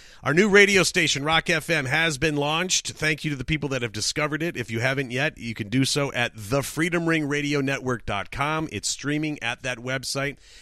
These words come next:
It's the first thing you see as soon as you go to the freedom ring radio network dot com.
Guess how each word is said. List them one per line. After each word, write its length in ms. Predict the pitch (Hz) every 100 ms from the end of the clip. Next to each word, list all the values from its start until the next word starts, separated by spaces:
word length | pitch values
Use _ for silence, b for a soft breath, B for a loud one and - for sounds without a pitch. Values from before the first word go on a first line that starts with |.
| B
It's 180 | 123 -
the 140 | -
first 360 | 104 - 170 -
thing 200 | 180 175
you 120 | 170
see 480 | 156 - 175 139 123
as 100 | 113
soon 240 | - - 165
as 160 | 156
you 80 | 156
go 220 | 160 165
to 360 | 160 151 143 135
the 140 | 127 120
freedom 460 | - 156 180 180
ring 240 | 170 170 160
radio 340 | 151 156 160
network 440 | 156 151 147 151
dot 240 | 135 147 139
com. 400 | 151 135 117